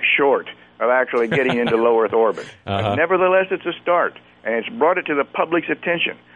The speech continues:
Speaker 1: where it really now is possible, uh, for, uh, uh, people to go in and out of suborbital flight at a price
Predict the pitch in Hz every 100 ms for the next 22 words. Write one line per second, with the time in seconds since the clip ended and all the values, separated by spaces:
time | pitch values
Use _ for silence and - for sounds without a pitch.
0 | - 120 120 113 123 185 190 165 180 147
1 | 117 117 - 185 208 - 107 - - -
2 | - 113 117 107 127 123 117 117 110 107
3 | 107 107 - 175 156 127 127 120 120 117
4 | - 165 160 151 156 143 123 110 - 131
5 | 117 202 247 180 104 - 87 92 - -
6 | - - 117 117 - 185 202